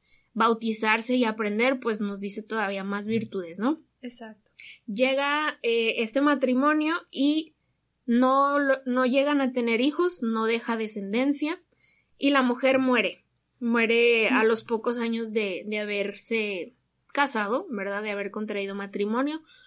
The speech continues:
Speaker 1: Muere y Juan Diego queda viudo muy joven, ya no se vuelve a casar, no tiene hijos, digamos que vuelve a ser un hombre soltero,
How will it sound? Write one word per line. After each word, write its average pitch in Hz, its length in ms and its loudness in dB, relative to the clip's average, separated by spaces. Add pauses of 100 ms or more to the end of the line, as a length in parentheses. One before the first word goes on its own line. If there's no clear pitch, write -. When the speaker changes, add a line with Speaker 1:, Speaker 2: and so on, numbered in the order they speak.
(160)
Speaker 1:
Muere 277 560 4
y 302 320 0
Juan 254 380 0
Diego 285 540 2 (120)
queda 220 300 2
viudo 269 580 2
muy 247 240 0
joven, 294 440 2
ya 220 140 2
no 214 80 -4
se 233 120 0
vuelve 220 280 2
a 208 80 -2
casar, 262 440 2
no 226 200 0
tiene 208 320 -2
hijos, 285 420 0
digamos 214 400 -2
que 247 100 -2
vuelve 220 240 0
a 240 60 -4
ser 262 200 0
un 285 280 -6 (200)
hombre 254 280 0
soltero, 226 480 -2